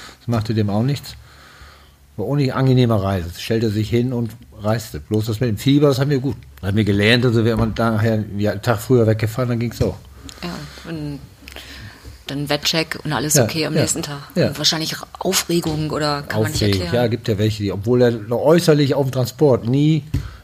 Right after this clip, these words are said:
Speaker 1: irgendwie gibt ja welche, die unruhig sind, die kratzen und hin und her laufen auf dem L K W oder unruhig stehen. Aber der stellte sich drauf, wupp,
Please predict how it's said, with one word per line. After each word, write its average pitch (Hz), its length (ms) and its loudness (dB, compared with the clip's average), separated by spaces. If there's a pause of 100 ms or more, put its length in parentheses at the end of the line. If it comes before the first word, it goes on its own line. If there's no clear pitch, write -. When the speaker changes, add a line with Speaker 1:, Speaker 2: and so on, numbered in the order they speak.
Speaker 1:
irgendwie 113 420 0
gibt 110 200 -6
ja 98 100 2
welche, 104 240 0
die 110 100 2
unruhig 110 380 4
sind, 107 140 2
die 107 100 2
kratzen 104 420 -4
und 101 100 2
hin 107 140 4
und 101 120 2
her 101 160 0
laufen 98 320 0
auf 92 140 -4
dem 101 80 -6
L 92 120 -4
K 90 140 -6
W 92 180 -2
oder 85 240 -6
unruhig 104 600 -2
stehen. 98 220 0
Aber 85 140 -6
der 87 80 -4
stellte 110 240 2
sich 101 160 -2
drauf, 120 400 4
wupp, 110 140 0